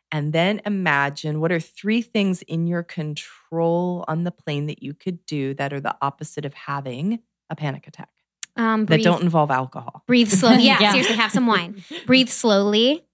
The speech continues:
Speaker 1: Mm-hmm.
Speaker 2: Um, think about something positive
Speaker 1: Mm-hmm.
Speaker 2: or, like, a s-, a situation.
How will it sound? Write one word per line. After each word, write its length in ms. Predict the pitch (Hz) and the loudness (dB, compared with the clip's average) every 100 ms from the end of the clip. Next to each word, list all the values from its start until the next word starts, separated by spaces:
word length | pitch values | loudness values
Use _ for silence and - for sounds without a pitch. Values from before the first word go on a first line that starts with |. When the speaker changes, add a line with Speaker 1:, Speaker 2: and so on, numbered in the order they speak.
| _ | _
Speaker 1:
Mm-hmm. 480 | 175 160 170 156 175 | -14 -8 -6 -6 0
Speaker 2:
Um, 400 | 220 220 214 208 | 2 4 2 0
think 200 | 202 226 | 0 0
about 240 | 220 208 - | 2 0 -2
something 320 | 214 208 214 | -4 -2 -2
positive 840 | - 196 185 185 196 185 240 339 - | 0 0 0 -4 -4 -2 -2 -4 -10
Speaker 1:
Mm-hmm. 540 | 160 - 151 151 151 185 | -12 -10 -8 -8 -4 2
Speaker 2:
or, 140 | 226 | 4
like, 160 | 208 208 | 2 0
a 40 | |
s-, 200 | 202 - | -4 -6
a 60 | 220 | -8
situation. 880 | - 196 208 185 - 190 180 202 | -6 -4 -2 -2 -2 -2 -2 -4